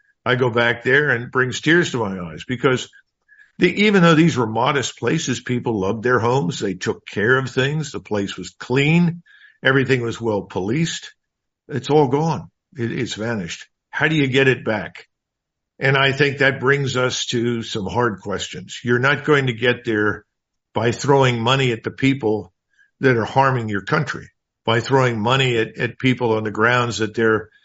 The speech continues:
uh, oppressed minorities and this kind of business. You've gotta, you've gotta step back and say, first of all, are you an American? You are or you are not. There's no halfway house.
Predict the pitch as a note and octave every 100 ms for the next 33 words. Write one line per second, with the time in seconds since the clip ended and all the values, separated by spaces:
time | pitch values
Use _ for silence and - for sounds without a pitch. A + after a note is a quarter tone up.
0 | _ _ - A2 C3 - C#3 - C#3 C#3
1 | - A2+ G#2+ A2 B2 A2 G2 E2+ F#2 G2+
2 | A2 - G2+ F2 F2+ E2+ F2 F2+ A2 A2
3 | B2+ B2 A2+ A#2 B2 C3 A2 - B2 G2
4 | G#2+ G2+ G2 F#2 A2 G2 C3 C#3 - G#2
5 | F#2+ _ _ _ _ _ - C#3 C#3+ C3+
6 | B2+ A#2+ B2 B2 A#2 G2+ E2 - _ A#2+
7 | A2+ A2 A#2 B2 C3 D#3 A#2+ A2+ A2 A2
8 | A#2 A2 G2+ G#2+ F#2 A#2 A2+ G#2+ A#2 A#2
9 | G#2+ G2 F2+ E2+ -